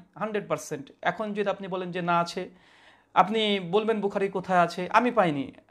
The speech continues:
না, বুখারীতে নেই, এই ইবারত বুখারীতে নেই, নেই, নেই, হান্ড্রেড পার্সেন্ট নেই। কোনো সন্দেহ ব্যতীত এই ইবারত বুখারীতে নেই যে "ফালাইকুম বিসুন্নতি ওয়া সুন্নতি খুলাফা রাশিদিন ওয়া মাহদিয়িন",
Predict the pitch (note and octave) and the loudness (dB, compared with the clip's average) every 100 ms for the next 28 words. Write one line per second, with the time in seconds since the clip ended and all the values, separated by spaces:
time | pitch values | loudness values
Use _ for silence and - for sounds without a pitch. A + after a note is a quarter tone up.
0 | - F3+ D3 D#3+ F#3+ F#3+ F#3 F#3 C#3+ - | 0 4 4 4 0 0 0 -4 -4 -4
1 | F3 F3 F3 D#3 E3+ E3 E3 E3+ A3+ B3 | -4 -2 -4 -4 -4 -2 -2 0 0 -2
2 | - D#3 F#3+ G#3+ - D#3+ G#3 G#3 - G3+ | -6 -6 -4 -6 -8 -6 -6 -6 -6 -2
3 | A3+ F3+ F3 - D#3 F#3 D3 - - - | -2 0 -2 -2 -4 -2 -2 -6 -20 -16
4 | - C4 C#4 C#4 B3+ B3+ B3+ G#3 A3+ B3 | 2 4 4 2 0 4 2 2 -2 -4
5 | A#3 G#3+ G#3 G3+ F3 F3+ F3 E3+ E3+ F#3 | -2 0 -2 -2 -6 -4 -4 -4 -4 -2
6 | G#3+ G#3+ F3 E3+ E3+ G3+ G3+ F3 E3+ E3 | -4 -6 -4 -2 0 -2 -6 -8 -8 -6
7 | D#3+ E3 A3 A#3 - - - E3 E3 G#3 | -4 -2 -4 -4 -10 -20 2 4 4 0
8 | F#3+ F#3 F#3 F3+ F3+ F#3 G3 G#3+ G3 F#3+ | 0 0 4 6 8 8 6 2 -2 -2
9 | F#3 F#3 - F3 F3 - F3 E3+ E3+ B3+ | -2 -4 0 2 2 0 0 2 4 2